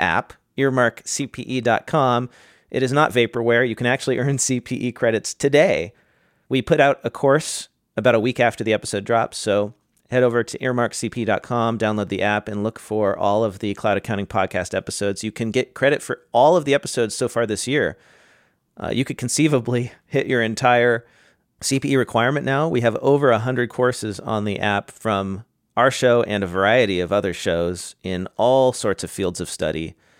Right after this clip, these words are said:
We are working on adding more every day. And, uh, if you want to create your own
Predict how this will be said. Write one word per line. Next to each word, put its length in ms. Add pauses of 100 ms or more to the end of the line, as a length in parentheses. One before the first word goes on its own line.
(320)
We 120
are 80
working 280
on 160
adding 340
more 380
every 240
day. 300
And, 340
uh, 200 (200)
if 180
you 160
want 260
to 120
create 300
your 200
own 400